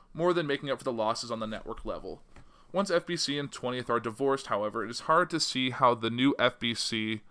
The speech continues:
makes the economics work, or why Disney would want two of its new crown jewels airing somewhere else. In the short term, not much will probably change. The Simpsons has a deal in place with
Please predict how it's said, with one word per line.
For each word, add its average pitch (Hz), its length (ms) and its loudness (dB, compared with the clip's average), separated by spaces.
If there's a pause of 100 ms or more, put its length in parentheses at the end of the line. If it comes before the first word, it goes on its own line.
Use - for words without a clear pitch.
makes 117 280 2
the - 240 -6
economics 110 500 0
work, 110 240 0
or 120 60 0
why 110 100 6
Disney 120 300 -2
would 110 140 -6
want 113 160 -2 (260)
two 143 160 6
of 131 80 6
its - 200 0
new 131 240 6
crown 123 440 8
jewels 117 360 0
airing 113 300 2
somewhere 107 400 -2
else. - 360 -6 (720)
In 170 80 -2
the 175 80 2
short 202 280 6
term, 175 200 2
not 135 260 10
much 123 220 4
will 117 60 2
probably 107 380 2
change. 98 360 -6
The 110 60 -6
Simpsons 160 360 0
has 170 120 4
a 156 40 -8
deal 139 180 6
in 135 80 2
place 110 360 0
with 110 220 -2